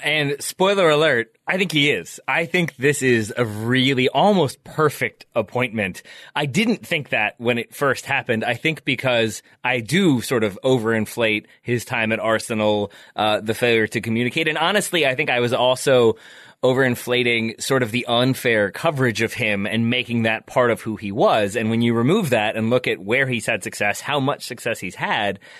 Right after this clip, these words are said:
and the way he has had it, it does seem like exactly what Villa are looking for. So I think there are so many exciting things about what could happen under Unai Emery. First, we should talk about what did happen under Steven Gerrard. Graham,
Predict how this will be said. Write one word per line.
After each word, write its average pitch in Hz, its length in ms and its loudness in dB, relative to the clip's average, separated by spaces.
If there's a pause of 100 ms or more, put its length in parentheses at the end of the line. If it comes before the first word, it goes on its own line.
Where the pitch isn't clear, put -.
(140)
and 127 140 2
the 131 60 4
way 139 280 2
he 131 180 -2
has 117 160 0
had 165 240 -2
it, 101 200 0 (280)
it 143 140 0
does 196 200 2
seem 202 300 2
like 147 160 0
exactly 131 720 -2
what 117 160 -2
Villa 113 240 2
are 104 120 2
looking 107 260 -4
for. 85 320 -6
So 117 200 0
I 135 160 0
think 185 340 0 (240)
there 131 120 2
are 127 60 0
so 165 260 2
many 160 220 2
exciting 123 360 0
things 117 300 0
about 110 320 0 (120)
what 117 260 0
could 160 240 0
happen 120 340 -2
under 104 260 -2
Unai 101 300 0
Emery. 104 380 -2 (120)
First, - 520 -2 (160)
we 127 140 0
should 123 180 -4
talk 139 180 -2
about 113 180 -2
what 110 240 -6
did 151 220 2
happen 117 340 -4
under 98 200 -8
Steven 98 340 -6
Gerrard. 120 520 2 (280)
Graham, 151 360 0